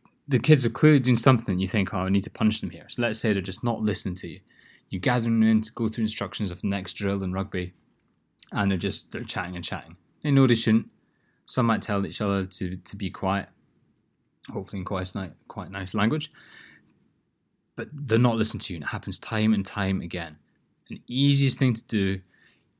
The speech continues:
is run around the post and back for that reset. So they come back out of breath,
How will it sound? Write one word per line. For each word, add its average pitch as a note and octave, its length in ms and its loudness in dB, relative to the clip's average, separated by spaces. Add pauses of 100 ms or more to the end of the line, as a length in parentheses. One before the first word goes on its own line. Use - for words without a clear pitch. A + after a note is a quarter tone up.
(100)
is F#2+ 240 -2
run A2 120 4
around G2+ 140 4
the F2+ 60 2
post - 260 -2
and E2 80 -10
back - 300 -14 (300)
for G2+ 100 -6
that G2 120 0
reset. G2 440 -4
So - 80 -4
they F#2+ 80 -4
come B2 260 4
back G2+ 460 2
out B2 160 2
of F#2 80 -4
breath, F#2 340 -2